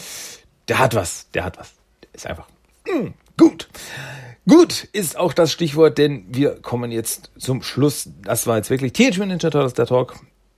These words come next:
Episode zweihundertvierundfünfzig. Dann bis zum nächsten Mal, Leute. Wir hören uns wieder sehr bald. Davon gehe ich mal aus. Und so soll es dann gewesen sein. Leute,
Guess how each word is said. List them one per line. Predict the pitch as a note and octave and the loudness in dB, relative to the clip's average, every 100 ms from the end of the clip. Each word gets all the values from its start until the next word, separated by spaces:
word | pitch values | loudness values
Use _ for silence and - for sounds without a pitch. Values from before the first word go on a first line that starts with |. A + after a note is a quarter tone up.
| _ | _
Episode | - C3+ B2 B2 A#2 | -6 -4 -2 -2 -2
zweihundertvierundfünfzig. | - G2+ A#2 B2 A#2 - F#3+ G3 E3+ D#3 - D#3 - _ - - - - - - - - _ _ _ _ - | -2 0 2 0 -2 -4 -4 -2 -2 -2 -4 -6 -8 _ -20 -20 -20 -20 -20 -20 -20 -20 _ _ _ _ -4
Dann | - E3+ G3+ E3 - - | 2 4 2 -2 -6 -8
bis | D3+ | -6
zum | C#3+ C#3 | -2 -2
nächsten | C3 D#3+ | -2 0
Mal, | D3+ | 2
Leute. | D3 D#3 F3+ D3 - | 4 4 2 0 -2
Wir | C3 | 0
hören | C3 D#3 | 2 0
uns | D3 C#3+ | -2 -4
wieder | C3 D3+ E3 D3+ - _ _ _ | -2 2 2 2 -4 _ _ _
sehr | - C#3+ | 0 4
bald. | C#3+ C#3 - - _ _ _ _ _ - | 4 2 -2 -8 _ _ _ _ _ -18
Davon | - A2+ | -12 -10
gehe | G#2+ | -8
ich | G2+ | -2
mal | C#3+ | 2
aus. | G3+ - - - - - - - - | 2 0 -12 -20 -20 -20 -20 -16 2
Und | D#3+ E3 D#3+ | 4 4 2
so | - - E3 E3 E3 D#3 - _ _ _ _ _ _ | -4 0 4 6 6 4 -2 _ _ _ _ _ _
soll | - B2+ | -4 -2
es | B2 | -2
dann | A#2 | 0
gewesen | A2 A#2+ A2+ | 0 0 0
sein. | A#2 A2+ G2 _ _ _ _ _ _ - _ _ _ _ | -2 -2 -4 _ _ _ _ _ _ -20 _ _ _ _
Leute, | - D3 F3+ F#3+ D#3+ | -2 4 6 6 2